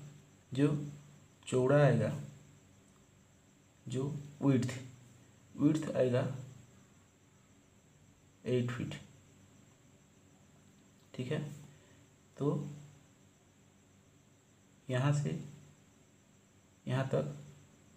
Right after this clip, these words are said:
एट feet। ठीक है, इसके बाद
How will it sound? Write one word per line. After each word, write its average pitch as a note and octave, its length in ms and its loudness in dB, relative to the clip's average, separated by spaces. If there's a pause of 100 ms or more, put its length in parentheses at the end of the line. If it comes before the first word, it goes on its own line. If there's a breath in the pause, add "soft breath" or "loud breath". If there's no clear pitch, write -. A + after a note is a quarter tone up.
(640)
एट A2+ 200 -2
feet। - 220 -8 (760)
ठीक C#3+ 160 -6
है, D3+ 80 0 (840 loud breath)
इसके D3 200 0
बाद F3 340 6